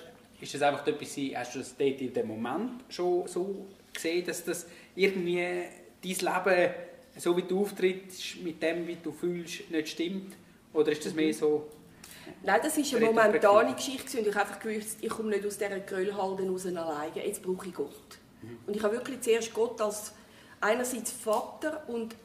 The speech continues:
Speaker 2: der Retter erfahren. Also der mit dem Heiligen Geist und solche Sachen, das haben dann erst später müssen mir, äh, klar werden. Also das war auch eine lustige Geschichte gewesen, aber item. Ähm,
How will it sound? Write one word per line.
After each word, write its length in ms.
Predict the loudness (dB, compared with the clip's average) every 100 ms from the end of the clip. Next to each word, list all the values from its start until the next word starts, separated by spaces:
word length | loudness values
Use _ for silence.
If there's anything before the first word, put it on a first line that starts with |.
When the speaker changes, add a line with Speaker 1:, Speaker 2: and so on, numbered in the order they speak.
| 0
Speaker 2:
der 140 | 0
Retter 400 | 0 -6 -6 -8 -8 -10 -8
erfahren. 600 | -8 -6 -6 -6 -8 -8
Also 200 | -8 -8 -14 -18 -20 -20 -20 -20 2
der 140 | 6
mit 140 | 6 4
dem 140 | -2
Heiligen 420 | 2 4 4 4 2
Geist 440 | 0 0 -2 -4
und 120 | -2
solche 320 | 0 0 -2
Sachen, 380 | -4 -2 -2 -4
das 140 | -6 -2
haben 120 | -2
dann 120 | 2
erst 220 | 2 2
später 420 | 0 2 4 2 0
müssen 300 | 2 0 0
mir, 140 | 0 0
äh, 160 | -2 -6
klar 420 | -4 0 2 2
werden. 440 | -2 -4 -8 -10 -10
Also 180 | -12 -12
das 160 | -12 -6
war 100 | -2
auch 100 | -2
eine 20 |
lustige 440 | -2 -4 -8 -10
Geschichte 320 | -8 -8 -10 -8
gewesen, 180 | -4
aber 200 | -4 -2
item. 380 | -4 -4 -4 -6 -10 -18 -20 -20 -20 -20 -20 -20 -20 -20 -20 -20 -4
Ähm, 400 | 2 2 2 -2